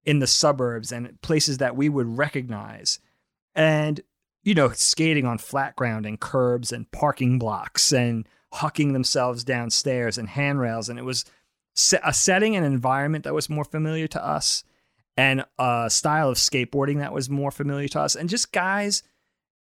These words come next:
that looked more like we looked. They were more our age. They sort of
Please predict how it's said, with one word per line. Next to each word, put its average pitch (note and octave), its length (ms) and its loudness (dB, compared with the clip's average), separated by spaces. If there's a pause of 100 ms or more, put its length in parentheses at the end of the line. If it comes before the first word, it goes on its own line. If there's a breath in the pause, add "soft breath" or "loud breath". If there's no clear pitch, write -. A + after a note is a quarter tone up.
(180)
that E3 260 4
looked D#3+ 560 2 (160)
more D3+ 320 4
like D3 220 2
we D3+ 200 4
looked. - 460 -8
They C#3 100 2
were C3 140 4
more C#3 300 0
our B2+ 400 -2
age. A2+ 440 -4
They A#2+ 200 -4
sort B2+ 300 0
of B2 140 -2